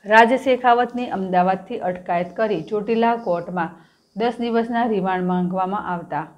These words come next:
કોર્ટ દ્વારા પાંચ દિવસના રિમાન્ડ મંજૂર કરવામાં આવ્યા. બે દિવસ ભારે ઉત્તેજના વચ્ચે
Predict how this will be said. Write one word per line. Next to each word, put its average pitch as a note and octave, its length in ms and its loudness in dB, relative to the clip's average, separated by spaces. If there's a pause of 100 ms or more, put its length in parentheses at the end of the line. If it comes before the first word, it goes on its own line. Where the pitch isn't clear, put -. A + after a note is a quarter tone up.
કોર્ટ F#3 260 -6 (120)
દ્વારા F3+ 400 -2 (540)
પાંચ G#3+ 240 -2
દિવસના A3+ 520 0
રિમાન્ડ F3+ 400 -2
મંજૂર F#3 320 0
કરવામાં G3 500 -4
આવ્યા. D#3 320 -8 (220)
બે F3+ 200 -4
દિવસ F3+ 360 -2
ભારે F#3+ 280 0
ઉત્તેજના A3 640 -2
વચ્ચે F#3+ 420 -6